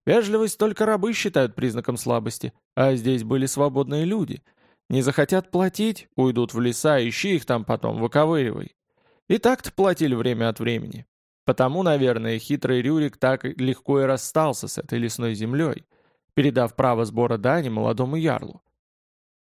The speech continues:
Поднимаясь по широким ступенькам крыльца, ярл обернулся к Снорри.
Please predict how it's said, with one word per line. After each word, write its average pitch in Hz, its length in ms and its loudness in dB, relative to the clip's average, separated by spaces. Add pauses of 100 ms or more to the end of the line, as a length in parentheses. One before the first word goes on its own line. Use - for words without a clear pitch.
(280)
Поднимаясь 214 540 2
по 151 100 -2
широким 139 400 0
ступенькам 147 560 -4
крыльца, 185 500 0
ярл 147 400 0
обернулся 123 600 -2
к - 80 -10
Снорри. 123 540 -2